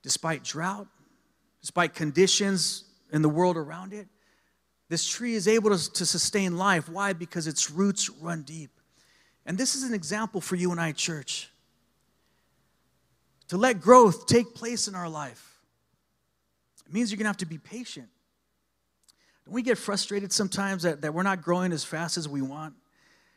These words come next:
Right? We have plans in our, in our mind and in our life, and we, we think that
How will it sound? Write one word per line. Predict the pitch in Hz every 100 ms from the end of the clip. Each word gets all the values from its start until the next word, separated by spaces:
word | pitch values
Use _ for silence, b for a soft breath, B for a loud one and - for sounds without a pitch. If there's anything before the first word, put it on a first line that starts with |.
| _
Right? | 185 214
We | 220
have | 226 254 -
plans | - 240 233 208
in | 214
our, | 202 196
in | 190
our | 185
mind | 180 190 196 190
and | 180 180
in | 180
our | 170
life, | 165 175 180 170
and | 170
we, | 180 180
we | 180 175
think | - 226 220
that | 196